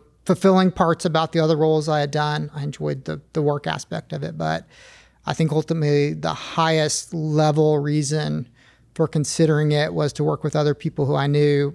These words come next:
had that same mindset and to try and build something together that was,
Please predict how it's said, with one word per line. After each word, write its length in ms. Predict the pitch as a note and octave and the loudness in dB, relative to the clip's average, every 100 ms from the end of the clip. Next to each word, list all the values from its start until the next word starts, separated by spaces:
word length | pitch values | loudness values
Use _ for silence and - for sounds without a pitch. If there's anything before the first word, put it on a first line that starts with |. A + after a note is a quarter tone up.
| - | -8
had 280 | - D3+ C#3+ | -6 -4 -2
that 220 | D3+ - | -4 -4
same 240 | - D3 | -6 -4
mindset 520 | C#3+ D3+ D#3 F#3 F#3+ - _ - - - _ _ - | -2 -2 -2 0 0 -4 _ -20 -20 -20 _ _ -2
and 520 | D#3 D3 D3 D3 - | 0 2 0 -2 -8
to 100 | D3+ | -6
try 160 | - D3+ | -2 -2
and 80 | |
build 180 | D3+ D3 | -2 -4
something 260 | E3 D3 D3+ | -4 -2 -2
together 340 | C#3 D3 D3+ | 0 0 0
that 140 | C#3+ D#3 | 0 -2
was, 320 | D3+ C3+ | -4 -6